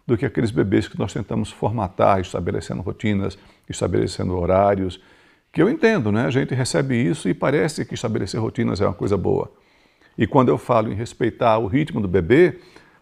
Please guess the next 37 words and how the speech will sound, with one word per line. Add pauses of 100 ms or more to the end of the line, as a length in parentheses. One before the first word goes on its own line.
parece
que
isso
significa
que
é
um
caos (540)
ou
que
não
tem
rotina.
Não, (220)
não
é
nada
disso. (1040)
Quando
eu
falo
respeitar
o
tempo
do
bebê, (420)
o
ritmo
biológico
do
bebê, (640)
eu
estou
falando
que
o
bebê,